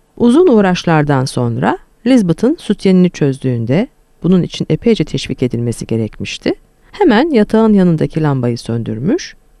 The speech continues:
arkasından da kendi soyunmuştu. Onun utangaçlığını fark eden Lisbeth lambayı tekrar yakmış,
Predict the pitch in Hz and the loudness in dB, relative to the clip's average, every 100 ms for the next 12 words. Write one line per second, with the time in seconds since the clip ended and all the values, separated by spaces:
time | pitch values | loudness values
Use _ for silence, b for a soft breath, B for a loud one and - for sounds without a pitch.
0 | - 185 - - 135 117 113 180 330 - | -2 0 -2 -4 -4 -4 -6 -6 -8 -4
1 | 160 110 - - 62 - - - - _ | -4 -4 -10 -10 -10 -12 -14 -18 -20 _
2 | _ _ _ - 277 370 403 302 320 302 | _ _ _ -4 2 4 2 0 0 2
3 | 294 - 285 294 277 247 - 180 151 120 | 0 0 0 2 2 0 2 0 0 -2
4 | 113 120 233 302 - - 196 202 214 226 | -4 -4 -4 -4 -8 -2 0 2 2 0
5 | - 294 - 127 107 104 - 233 - - | -2 -4 -2 -2 -2 -6 -4 -4 -4 -12